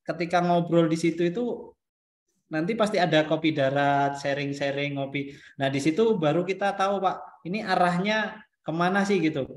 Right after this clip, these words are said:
Tidak harus kita main bisnis properti, Pak. Tapi ketika kita ikut gabung komunitas itu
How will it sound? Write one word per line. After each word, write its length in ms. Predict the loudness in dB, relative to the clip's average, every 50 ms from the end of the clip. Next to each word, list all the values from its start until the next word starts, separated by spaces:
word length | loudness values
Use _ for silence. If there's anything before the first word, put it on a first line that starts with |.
| -18 -12
Tidak 240 | _ -2 2 4 4 6 6
harus 240 | 6 4 4 2 0
kita 240 | -2 -2 -2 0
main 240 | 0 0 0 0 0
bisnis 320 | -4 -4 -4 -6 -8 -4 -2
properti, 400 | -2 -2 -2 -4 -4 0 0 2
Pak. 560 | 4 2 2 0 -2 -8 -14 -18 -20 _ _
Tapi 480 | -6 -4 -4 -4 -6 -6 -6 -8 -10
ketika 400 | -8 -10 -8 -8 -4 -2 -2 -2
kita 480 | -2 -4 -6 -2 0 0 0 0 0 -2
ikut 400 | -6 -6 -6 -10 -10 -12 -18 _ _ -2
gabung 320 | -2 -2 0 -2 -2 -2
komunitas 640 | -2 -2 -2 -2 -2 -4 -4 -2 -4 -4 -4 -4 -10
itu 400 | -10 -6 -4 -6 -6 -6 -8